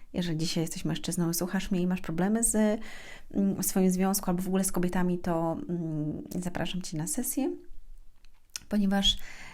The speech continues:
mówię z, y, z kobiecego punktu widzenia, więc podpowiem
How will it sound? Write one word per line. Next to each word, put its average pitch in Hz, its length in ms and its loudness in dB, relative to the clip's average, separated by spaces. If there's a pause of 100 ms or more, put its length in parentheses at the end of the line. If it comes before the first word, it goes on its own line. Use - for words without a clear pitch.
(140)
mówię 214 260 6
z, - 200 2
y, 175 540 2
z - 200 -2 (320)
kobiecego 165 460 0
punktu 160 380 -4
widzenia, 185 400 2
więc 170 260 2
podpowiem 165 760 -2